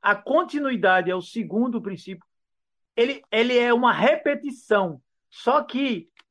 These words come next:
a variação, a construção criativa na tradição popular, ela se dá pela repetição.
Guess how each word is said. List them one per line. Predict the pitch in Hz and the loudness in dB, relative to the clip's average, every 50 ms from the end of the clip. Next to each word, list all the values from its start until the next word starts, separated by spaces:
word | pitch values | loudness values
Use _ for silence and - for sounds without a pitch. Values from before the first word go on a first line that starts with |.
| - _ | -6 _
a | - 233 302 330 | 2 2 4 4
variação, | 214 285 277 269 240 233 208 - - - - - 240 254 254 226 180 151 127 120 - _ _ _ | 2 2 2 2 2 2 2 0 -2 -4 -2 0 0 2 2 0 -2 -4 -8 -14 -20 _ _ _
a | - 180 185 | -2 -2 -2
construção | - - 254 262 240 - - 214 214 185 - - - - - - 254 277 277 254 202 151 123 123 _ _ _ _ _ _ _ _ _ _ _ _ _ _ _ _ _ _ _ _ _ - | -2 -4 -4 -4 -4 -6 -8 -10 -12 -12 -12 -16 -20 -16 -2 0 0 2 2 0 -2 -4 -8 -14 _ _ _ _ _ _ _ _ _ _ _ _ _ _ _ _ _ _ _ _ _ -4
criativa | - 247 277 277 269 233 214 - - - 240 294 311 320 269 185 143 165 151 135 123 131 _ _ _ _ _ _ _ _ _ _ _ _ | -2 0 2 4 2 2 0 -4 -8 -4 0 2 2 2 2 0 -2 -2 -2 -2 -4 -8 _ _ _ _ _ _ _ _ _ _ _ _
na | 190 220 247 247 | 0 0 0 0
tradição | 240 220 220 202 196 165 - 214 208 185 | 0 -2 -4 -4 -6 -8 -6 -6 -6 -6
popular, | - 196 185 - 180 180 190 208 226 247 247 - _ _ | -6 -10 -10 -8 -6 -2 0 0 0 0 -2 -8 _ _
ela | - 247 214 233 247 | -4 -2 0 0 0
se | 233 240 - 233 214 | 0 -4 -8 -12 -8
dá | 170 185 196 214 226 226 _ _ _ | -2 0 0 0 0 -4 _ _ _
pela | - 277 302 339 359 320 | -2 0 0 2 2 0
repetição. | 269 277 277 - - 294 294 - 320 - - - 214 185 170 160 147 | 0 -2 -4 -2 -2 -4 -4 -4 -8 -12 -4 -2 0 0 0 -4 -8